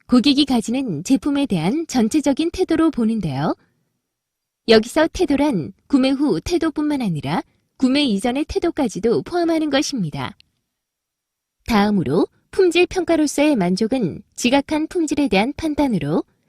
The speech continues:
지각 판단이라고 할 수 있습니다. 즉, 지각 판단이란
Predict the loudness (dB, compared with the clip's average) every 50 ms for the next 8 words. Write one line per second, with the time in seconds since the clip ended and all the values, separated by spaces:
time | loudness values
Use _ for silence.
0 | _ _ -2 0 2 4 4 2 2 -2 -2 0 0 0 0 2 2 0 0 2
1 | 0 -2 -2 -4 -6 -2 -2 -2 -2 -2 -4 -4 -4 -4 -4 -6 -8 -10 -10 _
2 | _ _ _ _ _ _ _ _ _ _ _ _ _ _ _ _ -2 2 4 4
3 | 4 2 0 _ _ _ _ _ 0 4 4 4 2 2 0 -4 -2 -2 0 -2
4 | 0 0 2 2 2 0 -4 -6 -10